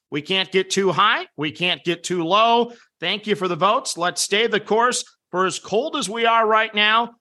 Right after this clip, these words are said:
we will heat up again on Twitter. And when we go on that run, we're gonna savor the moment and enjoy success because we will have earned it.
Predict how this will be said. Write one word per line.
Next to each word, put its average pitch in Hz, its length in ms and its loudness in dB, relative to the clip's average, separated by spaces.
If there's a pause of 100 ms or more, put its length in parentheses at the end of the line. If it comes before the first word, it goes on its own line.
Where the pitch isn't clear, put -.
we 175 280 -4
will 240 320 2
heat 214 220 -4
up 208 200 -2
again 185 260 -4
on 156 180 -2
Twitter. 226 540 2 (200)
And 143 140 -8
when 143 160 -6
we 165 100 -4
go 202 140 0
on 214 160 2
that 214 220 0
run, 180 480 2 (100)
we're 135 140 -10
gonna 143 180 -6
savor 185 460 -2
the 165 100 -2
moment 220 440 0 (140)
and 147 140 -6
enjoy 147 460 -4
success 170 760 -2 (280)
because 139 260 -4
we 151 140 -2
will 170 180 -2
have 190 140 -2
earned 202 280 2
it. 127 180 -4